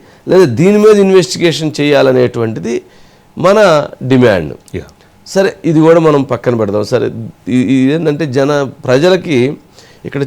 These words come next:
Speaker 1: చాలా సూక్ష్మంగా ప్రజలు ఒక్కసారి ఎవరైతే మద్యం సేవించేటువంటి వాళ్ళు ఉన్నారో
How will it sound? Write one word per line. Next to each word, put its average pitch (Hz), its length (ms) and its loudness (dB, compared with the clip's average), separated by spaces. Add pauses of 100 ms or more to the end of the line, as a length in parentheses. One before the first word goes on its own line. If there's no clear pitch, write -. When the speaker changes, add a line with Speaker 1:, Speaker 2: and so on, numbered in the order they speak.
Speaker 1:
చాలా 127 280 2 (400)
సూక్ష్మంగా 175 1040 2 (640)
ప్రజలు 156 320 2
ఒక్కసారి 135 720 0 (1080)
ఎవరైతే 156 440 2
మద్యం 123 500 0
సేవించేటువంటి 127 1000 0
వాళ్ళు 110 320 0
ఉన్నారో 101 440 0